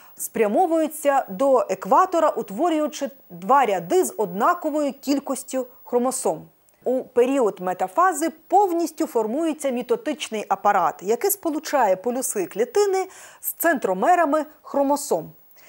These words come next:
І в цей час хромосоми починають ділитися на хроматиди, з яких з двох хроматид складається кожна хромосома. І саме в цей період легше всього роздивитися структуру кожної з хромосом.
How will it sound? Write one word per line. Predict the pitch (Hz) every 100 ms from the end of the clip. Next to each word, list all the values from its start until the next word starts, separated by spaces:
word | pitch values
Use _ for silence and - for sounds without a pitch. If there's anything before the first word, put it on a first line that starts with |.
| - _ -
І | 320 330
в |
цей | - 247 170
час | 165 320 349
хромосоми | - 247 208 208 339 311
починають | 254 247 254 262 269 247 -
ділитися | 190 208 240 320 285 - 277 262 - -
на | 220 277 294
хроматиди, | - - 285 302 311 359 311 175 165 -
з | 165
яких | 185 202 294 202
з |
двох | 165 202 262 185 -
хроматид | - 185 175 196 392 392
складається | - 226 190 233 330 330 285
кожна | 277 214 226 254
хромосома. | - 262 254 247 208 165 156 - _ _ _ - - - - -
І | 302
саме | 427 381
в | 339
цей | - 320
період | 233 240 320 339 330
легше | - 233 349 - -
всього | 294 - 302 226 285 233
роздивитися | 247 208 247 311 285 - 269
структуру | - 277 - 349 262
кожної | 208 247 240 180 185
з |
хромосом. | - 202 208 214 - 160